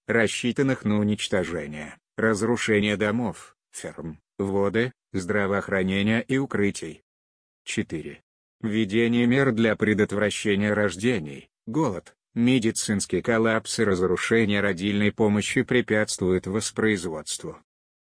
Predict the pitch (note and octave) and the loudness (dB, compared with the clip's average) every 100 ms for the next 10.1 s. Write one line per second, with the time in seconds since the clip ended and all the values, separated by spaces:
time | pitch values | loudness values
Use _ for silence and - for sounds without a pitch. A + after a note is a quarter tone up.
0 | _ D3 A2 - - _ _ _ - G#2+ | _ 0 0 -2 -18 _ _ _ -2 2
1 | G#2 G2 F2+ F#2+ A2 G#2 G#2+ G#2 F#2+ G2 | 4 2 2 0 2 0 2 2 2 0
2 | G2+ G#2+ - B2 A2 G#2 G#2 G2+ G2+ - | 0 -2 0 2 4 4 4 2 -2 -4
3 | E2 D2 - _ - A#2+ G#2 F#2+ G#2 G2+ | -8 -8 -18 _ -4 0 2 2 2 0
4 | F#2 F#2 A2 - - C#2+ - _ G#2+ G2+ | 0 -4 -4 -6 -8 -12 -12 _ 0 0
5 | - F#2+ G2 - G#2+ B2 A#2+ C3 A#2+ A2+ | 0 -2 -2 0 2 2 2 2 2 2
6 | A#2 A#2 A#2+ B2 B2+ A#2 F#2+ G#2+ G#2 G2+ | 2 2 2 4 4 4 4 2 4 2
7 | G#2 G2+ - G#2 A2 A2 C#3+ B2+ - A2+ | 0 -2 0 0 2 4 4 2 0 0
8 | G2+ G#2+ G2+ G#2 G2 G#2 F2+ D#2 D#2+ - | 2 2 2 0 -2 -2 -2 -4 -8 -4
9 | A2 G#2 G#2+ G2+ F#2+ F#2 E2+ C2+ C2 - | 0 2 2 0 0 0 -2 -6 -14 -18